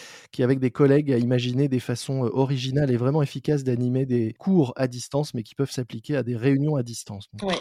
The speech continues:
Speaker 1: on parlait de cette animation, ça peut d'ailleurs être un, un rôle, euh, du flex officer de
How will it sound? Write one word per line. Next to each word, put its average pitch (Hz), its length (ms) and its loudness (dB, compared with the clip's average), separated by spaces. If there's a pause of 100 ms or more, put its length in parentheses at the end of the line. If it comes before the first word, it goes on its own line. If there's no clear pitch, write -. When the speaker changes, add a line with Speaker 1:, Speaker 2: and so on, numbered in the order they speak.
Speaker 1:
on 156 100 -4
parlait 175 240 6
de 170 60 -2
cette 165 200 0
animation, 156 480 2
ça 170 140 0
peut 208 160 -2
d'ailleurs 165 280 6
être 147 200 -2
un, 143 200 2
un 135 120 0
rôle, 147 360 4
euh, 120 120 4
du 113 160 -10
flex - 380 -4
officer 170 500 -2 (500)
de 139 240 2